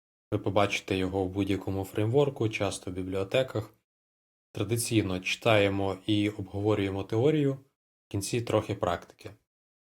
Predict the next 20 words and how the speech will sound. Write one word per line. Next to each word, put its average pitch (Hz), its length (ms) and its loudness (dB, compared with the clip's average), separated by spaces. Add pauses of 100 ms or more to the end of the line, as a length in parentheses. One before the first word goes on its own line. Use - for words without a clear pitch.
(100)
На 98 60 -2
цей 113 240 4
раз 110 380 4
ми 107 260 4
реалізовувати 104 680 4
нічого 120 360 -2
не 117 100 0
будемо, 127 460 2
бо 107 340 6
реалізація 104 640 4
буде 98 260 -2
точно 104 400 0
така 101 360 0
ж, - 200 -6
як 98 500 -2
в 98 180 0
попередньому 98 640 0
відео 123 500 2
в 104 80 -8
декораторі. 107 680 0